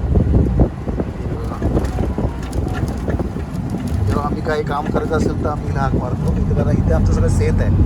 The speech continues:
हे सगळं शेत आहे आमचं. हा डोंगर, हा डोंगर पण वरपर्यंत सगळं आमचंच आहे, हे पण खालचं आमचंच आहे. आता केव्हा डेव्हलप होईल तेव्हा होईल, पण, अं, सरळ हायवेसाठी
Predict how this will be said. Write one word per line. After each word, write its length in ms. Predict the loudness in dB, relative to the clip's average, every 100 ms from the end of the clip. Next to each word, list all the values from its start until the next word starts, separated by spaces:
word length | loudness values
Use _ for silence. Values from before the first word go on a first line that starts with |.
| 4 4 4 4 4
हे 280 | 4 2 2
सगळं 180 | 4
शेत 240 | 4 4 4
आहे 100 | 4
आमचं. 300 | 4 4 2
हा 260 | 2 0
डोंगर, 460 | 0 0 2 2 2 2 0 -2 -2 -2
हा 80 | 0
डोंगर 300 | 0 0 0
पण 160 | -2
वरपर्यंत 460 | 0 0 0 0 0
सगळं 220 | 0 0
आमचंच 360 | 0 0 0 0
आहे, 240 | 0 -2 -2 -2 -2 -2 0 0
हे 140 | 0
पण 200 | 0 0
खालचं 360 | 2 2 2 2
आमचंच 360 | 2 4 4
आहे. 220 | 4 4 4 4 6 6 6 4 4 4 6 6 6 6 4 4 4 4 4
आता 200 | 4 4 4
केव्हा 180 | 4 4
डेव्हलप 500 | 6 4 4 4 4
होईल 260 | 4 4
तेव्हा 160 | 4 4
होईल, 240 | 6 6 6 6 6 6 6 6 6 4 4 4 4 4 4
पण, 220 | 4 4 4 4
अं, 600 | 4 4 4 4 4 4 4 4 4 4 4 4
सरळ 160 | 6 4 4 4 4 4 4
हायवेसाठी 600 | 4 4 6 4 4 4